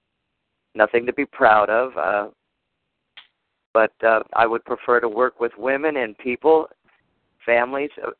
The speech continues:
with the last bit of my life, uh, to help targeted individuals because I've been doing this a long time, like you and many others have. And it's not normal, you know, it's nothing, nothing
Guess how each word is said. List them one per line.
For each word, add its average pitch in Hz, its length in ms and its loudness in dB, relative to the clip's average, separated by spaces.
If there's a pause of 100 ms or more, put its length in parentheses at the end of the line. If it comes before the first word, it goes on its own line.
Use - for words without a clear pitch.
(100)
with 117 240 -4
the 113 60 0
last 120 360 2 (100)
bit 127 100 -6
of 110 140 -6
my 104 140 -2
life, 123 500 0 (1120)
uh, 110 220 -2 (380)
to 131 120 0
help 135 200 4 (100)
targeted 135 420 -2
individuals 143 640 -6 (100)
because 120 360 -4
I've 117 280 0
been 123 180 -8
doing 107 260 -4
this 117 180 -6
a 127 40 -2
long 101 320 0
time, 95 300 -2
like 110 260 -4
you 92 160 -6
and 95 100 -8
many 90 260 -8
others 92 360 -6
have. 82 240 -2 (1300)
And 151 260 2
it's - 240 -6
not 143 220 2
normal, 107 640 -4
you 113 160 -6
know, 107 200 0
it's 104 120 -2 (100)
nothing, 110 440 -2 (140)
nothing 107 340 -8